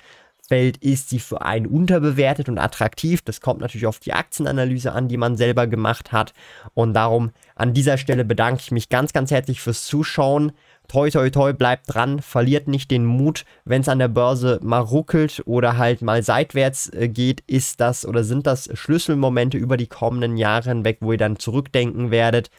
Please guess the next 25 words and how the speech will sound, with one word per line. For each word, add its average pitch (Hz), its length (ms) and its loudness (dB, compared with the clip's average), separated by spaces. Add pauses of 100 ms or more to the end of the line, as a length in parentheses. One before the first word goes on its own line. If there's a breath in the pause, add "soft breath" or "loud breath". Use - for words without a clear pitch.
(320 soft breath)
Vielleicht, 110 380 -2
wenn, 110 320 -2
wenn 101 180 -2
ich 117 120 -2
mal 107 160 2
vierzig - 560 -4
bin 117 120 -2
oder 117 60 2
so, 113 80 0
denke 110 200 -2
ich - 100 -18
zurück, 120 240 -2
wow, 117 340 0
zweitausendzweiundzwanzig, 113 1120 0
da 110 160 2
konnte 127 260 -2
man 117 140 0
noch 113 100 0
Schnäppchen 110 400 -6
machen, 107 300 -4
wieso 120 280 -2
habe 113 200 2
ich 113 100 -2
nur 113 160 2
nicht? 110 280 -2